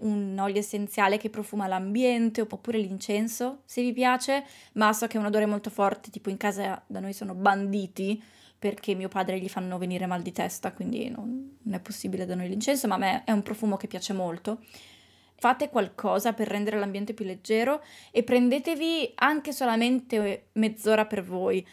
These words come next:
So che probabilmente mezz'ora vi sembra tantissimo all'interno della vostra agenda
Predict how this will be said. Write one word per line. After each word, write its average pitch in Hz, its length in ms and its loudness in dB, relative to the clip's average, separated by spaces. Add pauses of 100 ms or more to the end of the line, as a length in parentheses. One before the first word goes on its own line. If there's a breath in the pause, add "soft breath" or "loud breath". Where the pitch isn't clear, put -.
(120)
So 247 220 4
che 247 100 2
probabilmente 220 920 2 (500)
mezz'ora 208 560 2
vi 214 80 0
sembra 202 300 -2
tantissimo 214 880 0
all'interno 202 500 0
della 190 200 2
vostra 196 300 -2
agenda 196 600 2